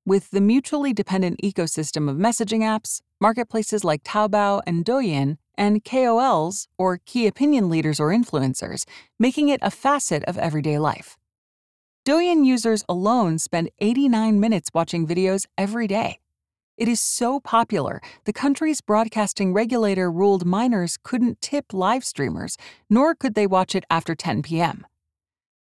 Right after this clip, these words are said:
It will be interesting to see if the relaxation of the stringent covid quarantine rules that dominated society in China right up to the end of twenty twenty-two has any impact on the amount of time Chinese consumers spend online and with live streaming platforms.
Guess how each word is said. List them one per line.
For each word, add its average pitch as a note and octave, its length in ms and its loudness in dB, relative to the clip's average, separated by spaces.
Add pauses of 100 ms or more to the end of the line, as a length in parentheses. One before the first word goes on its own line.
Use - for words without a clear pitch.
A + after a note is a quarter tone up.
(220)
It A3 120 -2
will D4 80 2
be D4+ 160 2
interesting D#4 460 2
to G#3+ 60 -2
see G#3+ 280 0
if F3+ 100 -2
the F3 120 -4
relaxation F#3 880 0
of D3+ 180 -6
the D#3+ 80 -2
stringent G3+ 600 0
covid A#3 360 -2
quarantine A#3+ 560 0
rules D#3 380 0
that D#3 180 -4
dominated F#3+ 640 0
society F3 540 -2
in C#3+ 100 -2
China F#3 460 -2
right F#3 240 2
up G3 100 -4
to - 100 -12
the E3 220 -2
end G#3+ 260 2
of E3 140 -6
twenty F#3+ 320 0
twenty-two E3 720 -2 (320)
has A3 220 -2 (100)
any B3+ 300 4
impact A#3 420 0
on E3+ 100 0
the E3 120 0
amount F3 260 0
of D#3 80 -6
time F3+ 400 -2
Chinese F#3 400 0
consumers E3+ 560 -2
spend D#3+ 300 0
online D#3 560 0
and E3 180 0
with E3+ 160 -4
live A3+ 260 0
streaming C3+ 360 0
platforms. - 680 -10